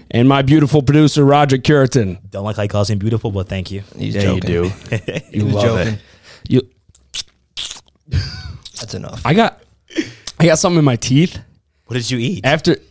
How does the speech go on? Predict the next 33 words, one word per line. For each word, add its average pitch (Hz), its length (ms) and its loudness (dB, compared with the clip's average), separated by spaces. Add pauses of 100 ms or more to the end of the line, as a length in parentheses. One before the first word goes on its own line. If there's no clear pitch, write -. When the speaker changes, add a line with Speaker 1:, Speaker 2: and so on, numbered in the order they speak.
(280)
Speaker 1:
after, 156 240 2 (340)
<laughs> - 340 -8
after 160 240 0
the 135 120 0
gym, 143 240 4
I 123 80 4
went, 131 280 2
I 117 60 0
was 120 140 2
hungry. 123 320 4
I, 101 240 0
I 110 60 -2
stopped 127 340 2
at 117 100 2
a 95 220 -2
gas 101 240 0
station, 147 400 2 (680)
and 120 220 2
I 113 120 2
bought 117 280 2
one 143 120 4
of 127 60 0
those 120 200 4
Mister, 123 580 2
Mister 117 260 0
Pitas 131 360 2
that's - 260 -2
probably 127 240 2
been 123 140 4
sitting 123 200 0
there 131 120 6
for, 135 120 2
like, 139 220 2